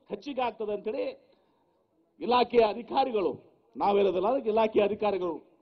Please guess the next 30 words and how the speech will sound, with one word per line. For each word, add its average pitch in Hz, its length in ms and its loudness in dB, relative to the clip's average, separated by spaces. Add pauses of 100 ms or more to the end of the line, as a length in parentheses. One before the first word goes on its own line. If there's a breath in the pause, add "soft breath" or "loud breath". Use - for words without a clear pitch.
(320)
ಆ 143 40 -10
ಟೆಂಡರ್ 190 300 -4
ಸ್ಕ್ರೂಟಿನಿ 190 380 -8
ಕಮಿಟಿ 175 320 -4
ಏನು, 180 140 -2
ಅಪ್ರೈಸಲ್ 175 440 0
ಡಿವಿಷನ್ಸ್ 170 380 -6
ಇರ್ತದೆ, 180 320 -4
ಸ-, 196 100 -10
ಕಾವೇರಿ 180 440 0
ನೀರಾವರಿ 175 320 -2
ನಿಗಮದವರು 170 760 -4 (220)
ಜಾಸ್ತಿ 220 360 -2
ಆಗ್ತದೆ 214 340 -6
ನೆಗೋಷಿಯೇಟ್ 190 520 -6
ಮಾಡಕ್ಕೆ 165 280 -6
ಪ್ರಯತ್ನ 147 340 -10
ಮಾಡಿದ್ರು. 165 340 0
ನೆಗೋಷಿಯೇಟ್ 165 500 -6
ನಲ್ಲಿ 165 140 -10
ಅವ್ರು 165 140 -8
ಒಪ್ಲಿಲ್ಲ, 165 420 -8 (1300)
ಕಡಿಮೆ 185 180 4
ಮಾಡ್ಲಿಕ್ಕೆ 185 400 2
ಒಪ್ಲಿಲ್ಲ. 185 320 4 (680)
ಹೀಗಾಗಿ 269 240 10
ಮತ್ತೊಮ್ಮೆ 294 420 12
ಇವತ್ತು 285 340 8
ಸಹ 262 80 4
ನಾವು 262 460 6